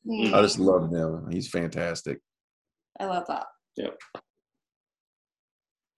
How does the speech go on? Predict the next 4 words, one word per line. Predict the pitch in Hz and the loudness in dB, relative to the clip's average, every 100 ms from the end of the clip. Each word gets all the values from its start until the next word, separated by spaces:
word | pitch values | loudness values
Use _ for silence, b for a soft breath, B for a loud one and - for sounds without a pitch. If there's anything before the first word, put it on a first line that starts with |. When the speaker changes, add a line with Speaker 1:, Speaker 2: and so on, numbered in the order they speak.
| _ _ _ _ - | _ _ _ _ -14
Speaker 2:
So | - 165 | 6 10
respond | 147 143 - 185 214 226 220 | 10 8 12 12 12 12 12
to | 175 | 8
fear | 139 - 220 170 156 156 160 | 8 6 12 12 12 12 8